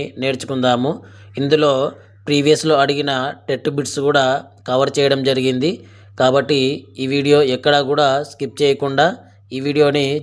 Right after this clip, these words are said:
చివరి వరకు చూడండి. అలాగే ఈ వీడియోకి ఒక చిన్న లైక్ ఇచ్చి నా ఛానల్ని సపోర్ట్ చేయండి. So దానికంటే ముందు నా ఛానల్ని కొత్తగా చూస్తున్న వారు సబ్స్క్రైబ్ చేసుకొని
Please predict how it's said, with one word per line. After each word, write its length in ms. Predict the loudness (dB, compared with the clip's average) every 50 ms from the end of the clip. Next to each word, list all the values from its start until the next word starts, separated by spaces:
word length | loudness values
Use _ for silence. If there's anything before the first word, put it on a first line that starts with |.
| 0
చివరి 240 | 2 4 4 4 4 4
వరకు 220 | 2 2 0 -2 -4 -2 -2
చూడండి. 400 | -2 0 0 0 0 0 0 -2 -4 -10 -20 -20 -20 -20 _ -20 -20 _ _ _ _ -20 -20 -20 -20 -20 -20 -14 -4 0
అలాగే 460 | 0 2 2 2 0 2 2 2 2 0 -2 -6 -8 -10 -8
ఈ 60 | -6 -4
వీడియోకి 460 | -4 0 2 2 2 2 2 0 -2 -2 -2 -4
ఒక 80 | -4 -4 -4 -2
చిన్న 160 | -2 0 2 2 2 2
లైక్ 200 | 2 0 -2 -4 -8
ఇచ్చి 240 | -6 -4 -4 -4 -4 -4 -6 -6 -6 -4
నా 80 | -4 -2 0
ఛానల్ని 480 | 2 2 2 0 0 -2 -2 -4 -6 -6 -8 -12 -8 -4
సపోర్ట్ 360 | -4 -2 0 2 2 2 2 0 0
చేయండి. 380 | 2 2 2 2 2 0 -2 -2 -4 -10 -18 -20 -20 -20 -20 -20 -20 -20 -16 -4
So 60 | 0 0 0
దానికంటే 400 | 2 0 0 2 0 0 2 0 -2
ముందు 240 | -2 -4 -2 0 0 0 0 -2 -4 -6 -6
నా 60 | -6 -2 0
ఛానల్ని 340 | 0 0 2 2 0 -2 -2 -2
కొత్తగా 280 | -4 -2 0 0 0 0 0
చూస్తున్న 300 | -2 -4 -4 -2 0 0 2 2
వారు 220 | 2 2 2 0 -2 -6 -8 -12 -10
సబ్స్క్రైబ్ 460 | -10 -10 -8 -6 -2 0 0 0 0 0
చేసుకొని 460 | -2 -2 -2 -2 -2 -2 0 0